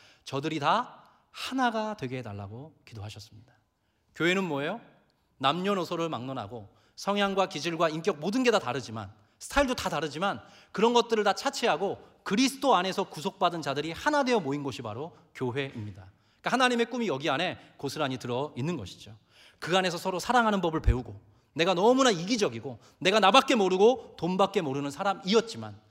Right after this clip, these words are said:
그 안에서 하나님을 위로는 사랑하고 옆으로는 이웃과 형제자매들을 사랑하면서 함께 어우러지고 그 속에서 그리스도의 형상을 본받아가는 것, 그것이 바로 교회와 신앙을 향한, 우리 모든 신자들을 향한 하나님의 꿈과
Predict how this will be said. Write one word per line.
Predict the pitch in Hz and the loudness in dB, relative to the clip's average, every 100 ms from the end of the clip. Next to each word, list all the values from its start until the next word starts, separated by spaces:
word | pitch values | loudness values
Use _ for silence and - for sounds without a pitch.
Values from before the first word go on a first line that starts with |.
| _ - | _ -20
그 | - 180 | -2 2
안에서 | 202 196 | 2 0
하나님을 | 190 277 254 226 135 107 | 0 4 4 2 -2 -6
위로는 | 147 175 175 | -6 -4 -4
사랑하고 | 156 156 135 117 156 190 - - | -6 -6 -6 -8 -10 -14 -20 -2
옆으로는 | 175 175 226 208 160 | -2 2 2 2 2
이웃과 | 214 226 175 120 - - | 0 0 0 0 -2 -6
형제자매들을 | 226 220 202 180 160 151 | -2 0 2 0 -2 -6
사랑하면서 | 143 202 185 147 135 190 226 - _ | -6 -4 -4 -6 -6 -6 -8 -10 _
함께 | 240 226 202 | -6 -2 -2
어우러지고 | 120 170 170 110 104 101 _ _ _ | -2 -2 -2 -4 -14 -18 _ _ _
그 | 143 | -8
속에서 | 156 147 147 | -6 -6 -6
그리스도의 | - 165 160 156 | -6 -8 -4 -4
형상을 | 170 220 190 170 165 | -4 -4 -4 -4 -8
본받아가는 | 131 120 120 120 107 101 | -10 -10 -10 -10 -10 -12
것, | 92 - _ _ _ - _ _ | -16 -20 _ _ _ -20 _ _
그것이 | - 135 135 | -6 -6 -6
바로 | 123 123 156 160 | -8 -4 -4 -4
교회와 | 139 156 143 165 208 - - | -2 0 2 0 -2 -12 -14
신앙을 | - 240 220 202 180 170 151 | -10 -4 -2 -2 -4 -6 -6
향한, | 170 165 117 90 _ | -4 -4 -6 -16 _
우리 | 131 | -10
모든 | 131 147 156 | -6 -4 -4
신자들을 | 202 185 170 151 139 | -6 -4 -4 -4 -6
향한 | 139 165 220 - _ | -4 -6 -8 -16 _
하나님의 | 185 185 156 143 | -6 -4 -4 -6
꿈과 | 143 208 147 131 160 | -6 -6 -4 -6 -8